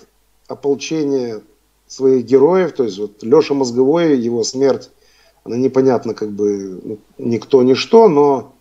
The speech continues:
К сожалению, мы догадываемся, что Лёша не хотел, э, приспосабливаться и прогибаться под изменчивый мир.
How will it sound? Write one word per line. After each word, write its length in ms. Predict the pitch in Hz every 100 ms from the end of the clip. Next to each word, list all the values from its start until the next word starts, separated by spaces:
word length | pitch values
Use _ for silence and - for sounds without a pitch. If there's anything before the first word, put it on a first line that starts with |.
| _ _ _ _ _ _ _ _ _ _ _ _ -
К 60 |
сожалению, 540 | - 120 143 185 185 165
мы 120 | 151
догадываемся, 720 | 139 131 151 143 143 123 -
что 1160 | 110 - 127 127 117 117 113 110 107 107 110 104 92 98
Лёша 380 | 107 147 143 139
не 140 | 139
хотел, 500 | 135 147 - 113 92 - _ _ _ _ _ _ _ _
э, 80 | 95 90
приспосабливаться 1000 | 131 127 143 - 160 147 143 135 - 139
и 160 | 127 113 _ _ -
прогибаться 520 | 123 123 135 143 139
под 160 | 131 123
изменчивый 520 | 120 117 107 123 120
мир. 260 | 113 90